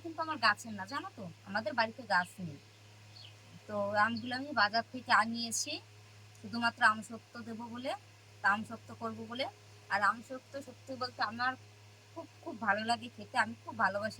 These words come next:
এগুলো খেতে। তো যার জন্য দেখো, এই আমটা আবার নরম হয়ে গেছে, তো এটার আঙুলটা ঢুকে গেল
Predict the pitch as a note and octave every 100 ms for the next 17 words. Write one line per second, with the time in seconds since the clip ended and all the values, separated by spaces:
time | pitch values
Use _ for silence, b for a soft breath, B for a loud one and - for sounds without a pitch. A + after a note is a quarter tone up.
0 | G3+ G#3 G#3 G#3 F#3+ B3 D4+ - - -
1 | - G3+ F#3 G3+ F#3 A3+ B3 E4+ - -
2 | - - - F#3+ G#3+ C4 A#3 A3+ A3+ A#3
3 | A#3+ A3 G#3+ A3+ A#3 A3+ A#3 - - A3
4 | A3 G#3 G#3+ A3+ A3+ A#3 G3+ G#3 G#3+ A3